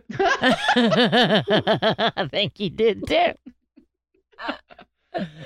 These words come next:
Speaker 2: You've got the look. <laughs>
Speaker 1: Mm-hmm.
Speaker 2: Oh, man. So all around, everybody in town wanted Dean, uh, you know.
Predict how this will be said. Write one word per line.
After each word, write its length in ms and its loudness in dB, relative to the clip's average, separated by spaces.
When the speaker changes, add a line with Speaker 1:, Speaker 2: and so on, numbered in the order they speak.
Speaker 2:
You've 320 0
got 280 2
the 140 2
look. 500 2
<laughs> 560 -2
Speaker 1:
Mm-hmm. 840 -2
Speaker 2:
Oh, 580 -2
man. 320 -4
So 520 0
all 240 2
around, 400 2
everybody 520 0
in 100 -2
town 420 0
wanted 340 -2
Dean, 460 -2
uh, 220 -2
you 80 -4
know. 220 -2